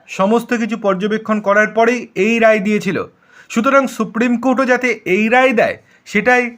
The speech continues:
আবেদন জানান বিকাশ রঞ্জন ভট্টাচার্য। এরপরেই বিচারপতি কারোল জানিয়েছেন, আগামী এক সপ্তাহ থেকে দেড় সপ্তাহের মধ্যে এই মামলার রায় দিয়ে দেওয়া হবে। অর্থাৎ পুজোর আগেই খুশির খবর পেতে চলেছেন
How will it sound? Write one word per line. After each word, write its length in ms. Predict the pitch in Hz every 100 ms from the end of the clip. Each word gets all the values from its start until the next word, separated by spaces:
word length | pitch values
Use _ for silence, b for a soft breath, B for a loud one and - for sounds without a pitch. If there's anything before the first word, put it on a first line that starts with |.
| _
আবেদন 380 | 156 190 233 233
জানান 280 | 233 233 214
বিকাশ 320 | 220 226 226
রঞ্জন 200 | 214 214
ভট্টাচার্য। 680 | 202 202 190 185 135 101 - _ B B B B
এরপরেই 400 | 180 190 220 240
বিচারপতি 500 | 226 233 240 226 233
কারোল 340 | 233 214 214 214
জানিয়েছেন, 580 | 208 240 247 247 262 302 _
আগামী 420 | - 185 208 220 214 -
এক 220 | 190 190
সপ্তাহ 380 | - 226 240 233
থেকে 220 | 233 226
দেড় 140 | 190
সপ্তাহের 400 | 185 220 - 226
মধ্যে 440 | 220 226 190 254 254 _ _
এই 160 | 190 202
মামলার 380 | 214 214 226
রায় 200 | 196 185
দিয়ে 180 | 180 190
দেওয়া 180 | 185 185
হবে। 300 | 175 160 101 -
অর্থাৎ 480 | 151 156 214 123 - B B B -
পুজোর 380 | 233 254 277
আগেই 440 | 254 165 190 233 247
খুশির 420 | - 208 208 240
খবর 300 | - 220 226
পেতে 240 | 226 208
চলেছেন 440 | 226 233 220 196